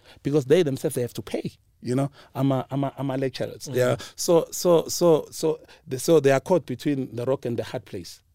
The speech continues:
Speaker 1: You know? Yeah. So, so this is the issue. So now, how, what, what then can we do as students? 'Cause at the end of the day,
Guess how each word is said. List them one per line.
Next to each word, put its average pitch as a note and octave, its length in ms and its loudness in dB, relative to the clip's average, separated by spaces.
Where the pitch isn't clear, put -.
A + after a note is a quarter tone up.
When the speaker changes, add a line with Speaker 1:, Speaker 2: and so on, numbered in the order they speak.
Speaker 1:
You A2+ 120 -10
know? D3 160 -6
Yeah. B2 200 -4
So, - 180 -2
so - 160 -4
this C3 220 -4
is D3 100 -6
the - 180 -6
issue. A2+ 140 -4
So C#3+ 160 2
now, C3+ 160 2
how, C#3+ 300 2
what, A#2 300 -2
what C3 260 0
then A#2 220 -8
can A2+ 160 -12
we G#2+ 80 -10
do G2+ 260 -12
as G#2+ 120 -16
students? A2+ 280 -10
'Cause A#2+ 140 -6
at G3+ 160 2
the - 180 -4
end D3 120 0
of B2+ 100 -2
the A#2 100 -6
day, G2 300 -6